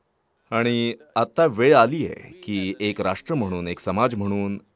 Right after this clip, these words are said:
यावर चर्चा करायला हवी की आपण हे कसं हाताळावं. आपण लोकांना याला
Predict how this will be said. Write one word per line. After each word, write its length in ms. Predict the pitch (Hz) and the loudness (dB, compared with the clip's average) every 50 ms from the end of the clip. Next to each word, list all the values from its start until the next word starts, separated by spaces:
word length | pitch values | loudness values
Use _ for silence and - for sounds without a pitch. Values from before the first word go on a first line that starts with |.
| _ - | _ -6
यावर 340 | 101 98 92 90 101 104 | -2 0 0 0 0 -4
चर्चा 380 | 107 - 113 101 98 - - 160 | -4 -2 -2 -2 -2 -2 -6 -6
करायला 320 | - - - 87 82 85 | -6 -4 -4 -4 -6 -6
हवी 260 | 80 - 76 80 104 139 | -8 -10 -10 -10 -10 -6
की 120 | - 131 | -4 -2
आपण 200 | 117 - 127 120 | -2 -2 -2 -4
हे 80 | 135 147 | -6 -4
कसं 280 | - 143 139 - 180 | -4 -4 -4 -2 -4
हाताळावं. 520 | 151 107 82 - - 78 - - - - - 104 _ _ - 135 143 - - | -4 -4 -4 -6 -6 -8 -8 -10 -14 -18 -20 -20 _ _ -20 -20 -14 -4 -2
आपण 260 | 110 104 - 117 113 | -2 0 0 0 0
लोकांना 460 | 110 110 101 101 113 107 107 107 107 107 | 2 0 0 0 0 0 0 0 0 2
याला 440 | 104 101 98 98 98 98 101 101 | 2 2 2 2 4 2 2 2